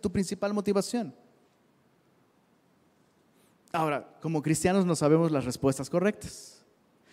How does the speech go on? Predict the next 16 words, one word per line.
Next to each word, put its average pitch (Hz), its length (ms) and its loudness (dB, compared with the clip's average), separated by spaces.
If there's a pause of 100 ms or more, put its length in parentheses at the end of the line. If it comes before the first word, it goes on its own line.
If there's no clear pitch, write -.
(200)
La 127 160 -2
gloria 139 480 6
de 143 160 -2
Dios, 135 640 -2
¿no? 160 200 -12 (680)
<laughs> 165 100 -2 (2500)
Pero 185 180 6
para 175 280 10
ver 175 320 4
objetivamente 185 1000 4
esto 147 280 4
y 175 80 4
analizarnos, 143 960 2 (260)
checa 180 260 4
tus 151 240 -4
prioridades. 123 960 -2